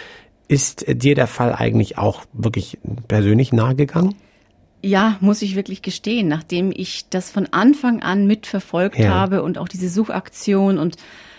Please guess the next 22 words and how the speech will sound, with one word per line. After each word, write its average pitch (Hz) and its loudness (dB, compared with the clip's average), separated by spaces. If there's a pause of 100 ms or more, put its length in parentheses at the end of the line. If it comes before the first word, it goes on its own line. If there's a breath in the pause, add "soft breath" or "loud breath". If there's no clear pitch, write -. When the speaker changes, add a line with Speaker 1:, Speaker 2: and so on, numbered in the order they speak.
(220 loud breath)
Speaker 2:
wirklich 214 0
fast - -4
jeden, 214 2
der 185 2
da 185 0
irgendwo 190 -2
involviert 190 0 (240)
war 165 -2
und 185 0
ist, - -8
irgendwann, 190 -2
äh, - -8
in 185 -2
diesen 175 -6
zehn 185 -2
Jahren 180 -2
interviewt 185 0
habe, 170 -2 (200 loud breath)
Speaker 1:
Hm. 101 4
Speaker 2:
darunter 180 0
auch - -12
Angehörige, 175 2